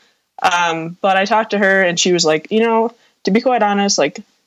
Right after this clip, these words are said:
people, P A schools want people that want to become P As. They don't want it as a stepping stone. Like,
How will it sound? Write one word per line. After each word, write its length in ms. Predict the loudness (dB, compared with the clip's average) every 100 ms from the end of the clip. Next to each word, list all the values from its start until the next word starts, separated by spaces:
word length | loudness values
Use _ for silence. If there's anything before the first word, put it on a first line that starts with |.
| _ _
people, 440 | -4 0 -2 -2 -2
P 180 | -2 0
A 60 |
schools 320 | -2 -2 -2
want 320 | 0 0 -2 -2
people 280 | 0 2
that 200 | 2 0
want 200 | 0 -2
to 60 | -2
become 320 | -2 0 0
P 240 | 0 0 0
As. 240 | 0 0
They 100 | 0
don't 140 | 0 0
want 160 | 0
it 100 | 0
as 80 | 0
a 60 | 0
stepping 400 | 0 -2 -2 -2
stone. 480 | -2 0 -2 -2 -2
Like, 220 | -4